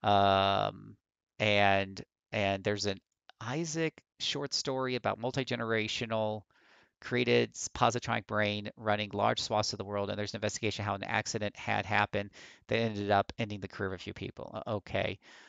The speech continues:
Um, yeah, no. Um, <laughs> y-, y-, to say that you had to have a roadmap that's, that, first of all, a big problem here is the word mistakes, okay? Um, the,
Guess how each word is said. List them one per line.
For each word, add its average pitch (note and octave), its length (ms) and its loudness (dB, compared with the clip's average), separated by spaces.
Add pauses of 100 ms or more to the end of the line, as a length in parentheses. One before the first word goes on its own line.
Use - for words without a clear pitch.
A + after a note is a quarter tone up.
(180)
Um, G2+ 420 2 (480)
yeah, B2+ 320 8 (140)
no. A#2 380 0 (180)
Um, G#2+ 420 0 (220)
<laughs> - 260 -16 (100)
y-, E3+ 100 4 (680)
y-, B2+ 840 -10 (100)
to C3 60 -4
say A#2+ 280 6
that G#2+ 220 6 (240)
you A2+ 160 2
had A#2 240 2
to A#2 60 2
have A#2 120 0
a F#2+ 80 -4
roadmap G#2+ 460 2
that's, - 260 -2 (140)
that, G#2+ 160 4 (300)
first F3+ 280 4
of B2+ 60 2
all, G2+ 280 8 (480)
a C#3 220 -4
big D3+ 180 4
problem A#2+ 220 6
here A2 120 -2
is G#2+ 80 -2
the - 80 -14
word G2 140 -4
mistakes, - 920 -4
okay? G2 480 -2 (460)
Um, F2+ 460 -4 (840)
the, C3 180 -4